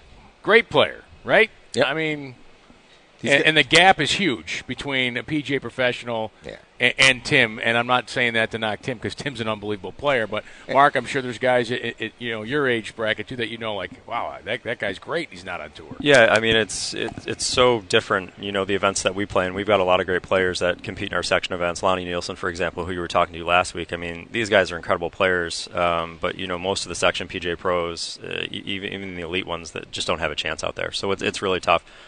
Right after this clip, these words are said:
Speaker 3: There's a lot of great players on a local level, and when they try and turn pro and, and play professionally, it's, it, the,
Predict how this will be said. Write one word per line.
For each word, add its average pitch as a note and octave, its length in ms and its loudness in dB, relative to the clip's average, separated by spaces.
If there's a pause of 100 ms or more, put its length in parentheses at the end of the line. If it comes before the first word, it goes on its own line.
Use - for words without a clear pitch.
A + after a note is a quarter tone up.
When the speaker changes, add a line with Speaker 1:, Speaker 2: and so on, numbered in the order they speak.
(100)
Speaker 3:
There's G#2 140 0
a G#2 40 6
lot F#2 220 8
of F#2+ 60 -2
great F#2+ 200 2
players F#2 320 4
on F2 100 0
a F2 60 0
local F2+ 300 0
level, F#2 400 2
and F#2 100 -4
when F2 100 -4
they E2+ 80 -4
try F2+ 220 -4
and F2 120 -6
turn F2 180 -10
pro F2+ 360 0
and, E2+ 180 -6 (360)
and F#2 100 -8
play F#2 140 2
professionally, F2+ 580 0
it's, - 380 -6
it, - 360 -8
the, F2+ 260 -2